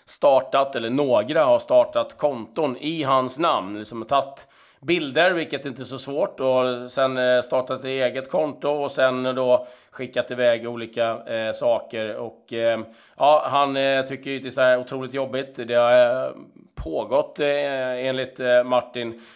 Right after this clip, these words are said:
fram och tillbaka faktiskt sedan tjugohundratretton. Och, eh, ja, det där är ju givetvis inte, eh,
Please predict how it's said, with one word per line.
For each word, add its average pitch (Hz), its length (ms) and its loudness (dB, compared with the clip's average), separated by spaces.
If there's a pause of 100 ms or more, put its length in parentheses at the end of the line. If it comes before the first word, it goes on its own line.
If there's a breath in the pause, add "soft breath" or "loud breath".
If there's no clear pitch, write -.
(140)
fram 123 280 2
och 123 80 2
tillbaka 151 520 4
faktiskt 123 280 0
sedan 127 120 2
tjugohundratretton. 117 1200 2
Och, 110 280 -4
eh, 120 200 4 (380 loud breath)
ja, 131 140 2
det 139 100 0
där 143 140 6
är 147 60 6
ju 143 220 0
givetvis 139 420 -4
inte, 131 220 0
eh, 117 720 4